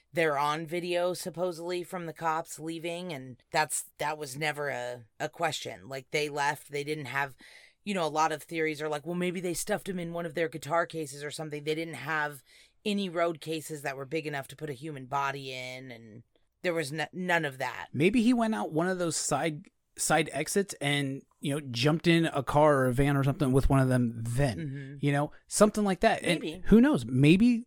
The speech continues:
Speaker 2: most of those dudes or, or girls, whoever was in the band, maybe they were all drunk. E-, yeah, still driving home, but, you know, there, that could have happened. Like, "Dude, I don't remember this guy." Like, there's other
Speaker 1: Yeah,
Speaker 2: thi-
Speaker 1: the only thing that's weird is, like, forty-five people from the bar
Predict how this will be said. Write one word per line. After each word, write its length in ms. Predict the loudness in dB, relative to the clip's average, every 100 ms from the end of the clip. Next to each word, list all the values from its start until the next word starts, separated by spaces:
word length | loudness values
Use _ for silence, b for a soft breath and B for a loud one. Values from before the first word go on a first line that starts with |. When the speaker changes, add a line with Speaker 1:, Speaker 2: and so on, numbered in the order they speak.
| -4
Speaker 2:
most 340 | 4 8 8 8
of 80 |
those 200 | 8 6
dudes 500 | 8 8 8 6 -2 -8 _ _ -4
or, 160 | -2 0
or 240 | 4 4
girls, 380 | 4 8 8 10
whoever 260 | 8 10 10
was 120 | 8
in 140 | 8
the 80 | 8
band, 380 | 10 8 8 0 -4 4
maybe 160 | 8
they 100 | 10
were 160 | 10 10
all 140 | 10
drunk. 560 | 8 2 8 10 10 4
E-, 160 | -2 0
yeah, 300 | 4 6 6
still 240 | 6 8 10
driving 280 | 10 10 10
home, 220 | 10 10
but, 200 | 8 6 -2 _ _ _ _
you 140 | 2
know, 160 | 2 0 -8 -18 -6
there, 300 | 4 4 4
that 220 | 0 0
could 120 | 6 6
have 120 | 8
happened. 460 | 4 4 2 2
Like, 140 | -2 -2
"Dude, 180 | 0 2
I 40 |
don't 120 | 2
remember 280 | 2 0 0
this 180 | -2 -2
guy." 340 | -2 -2 -2 -4 b b b b
Like, 160 | -6 -6 -6
there's 300 | 2 4 4 2
other 220 | 2 2
Speaker 1:
Yeah, 240 | 2 6 6
Speaker 2:
thi- 40 | 4
Speaker 1:
the 40 |
only 180 | 4 2
thing 200 | 2 0
that's 220 | 2 -2 -2
weird 280 | 0 0 0
is, 140 | -2
like, 240 | 0 0 -4
forty-five 920 | -6 0 0 0 -4 0 0 0 -4
people 320 | -12 -4 -6
from 240 | -4 -8 -6
the 100 | -2
bar 480 | -2 2 2 0